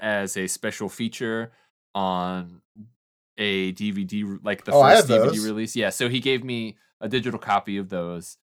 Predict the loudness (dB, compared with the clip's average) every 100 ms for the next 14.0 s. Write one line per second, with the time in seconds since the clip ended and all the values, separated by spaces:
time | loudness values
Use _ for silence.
0 | _ _ -4 -2 -2 -4 -2 0 -2 -4
1 | -12 -6 -6 -6 -8 -10 -14 _ _ -14
2 | -10 -6 -4 -4 -8 -4 -4 -2 -2 0
3 | 0 -4 -6 -2 -2 -2 0 0 0 -2
4 | -8 -8 -8 -6 -6 -6 -2 -2 -2 -8
5 | -8 -6 -4 -4 -4 -6 _ _ _ _
6 | _ -2 -2 0 0 -2 -2 -4 0 2
7 | 2 0 -4 _ _ _ -4 -2 0 -2
8 | -4 -6 _ _ -4 -2 0 -2 0 0
9 | 0 -2 -6 -6 -6 -6 -4 -2 -2 -2
10 | -2 -2 -2 -4 -4 -4 -6 -8 -8 -8
11 | -8 -12 -14 _ _ -2 0 0 -6 -14
12 | _ -8 -6 0 2 2 0 0 -2 -4
13 | -2 -2 -4 -6 -4 -2 -2 0 -2 -6